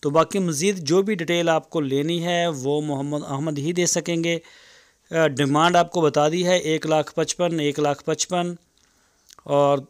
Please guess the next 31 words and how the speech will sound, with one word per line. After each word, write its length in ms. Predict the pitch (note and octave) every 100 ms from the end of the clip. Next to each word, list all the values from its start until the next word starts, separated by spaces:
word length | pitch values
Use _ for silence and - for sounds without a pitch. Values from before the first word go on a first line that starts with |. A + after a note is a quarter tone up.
| _
ایک 200 | D#3+ E3 -
چولستانی 460 | D#3+ F#3 - G#3
بریڈ 240 | F#3+ F#3 F#3
ہے 220 | F3+ F3
جو 80 | F3
سامنے 400 | - D3 D#3+ D#3+
کھڑی 280 | D#3+ D3+
ہے، 180 | D3+ D3+ D3+
اور 340 | - C3 C3 C3 _
ایک 300 | - D3+ D#3+
ہے 220 | D3 D#3 D#3+
ساہیوال 560 | - - F#3 F3 D3+
بریڈ 300 | B2 B2 A2+
میں۔ 140 | A2+ G#2 _ _ _ _ _ _ _ _ -
یہ 200 | C3 D3
بچے 380 | C#3+ C#3 C3 E3+
دیکھ 200 | E3 D#3
سکتے 280 | E3+ - E3
ہیں 160 | E3
آپ 160 | E3 D#3+
ان 180 | D#3+ D#3+
کے، 160 | D3+ D#3
یہ 300 | D#3 D#3 C#3+
تھن 300 | - C#3 D3+
بھی 160 | D#3+
آپ 120 | D#3 -
کو 100 | D#3
نظر 260 | D3+ D3
آ 160 | C#3 C#3+
رہے 200 | D#3
ہیں۔ 40 | D3+